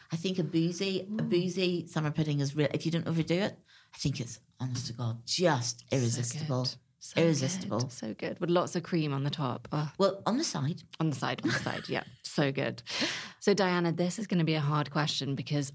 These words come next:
Speaker 2: I read that you have over four thousand cookbooks,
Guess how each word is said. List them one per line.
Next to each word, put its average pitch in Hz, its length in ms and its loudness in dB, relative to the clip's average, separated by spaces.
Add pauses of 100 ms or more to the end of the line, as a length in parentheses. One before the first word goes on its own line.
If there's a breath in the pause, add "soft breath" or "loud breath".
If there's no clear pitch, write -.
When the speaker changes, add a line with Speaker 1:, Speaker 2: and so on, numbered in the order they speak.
Speaker 2:
I 214 260 -2
read 160 360 -2
that 151 120 0
you 151 140 0
have 160 260 0
over 175 220 2
four 269 540 2 (180)
thousand 254 680 4
cookbooks, - 880 -2